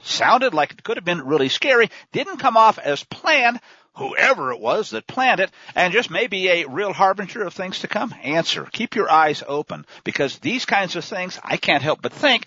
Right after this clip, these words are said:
especially with ten thousand potential terrorists a day coming across the non-existent southern border, are going to, uh,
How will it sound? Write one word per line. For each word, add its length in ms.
especially 420
with 160
ten 320
thousand 480
potential 460
terrorists 380
a 40
day 340
coming 200
across 360
the 140
non-existent 760
southern 320
border, 320
are 140
going 240
to, 280
uh, 120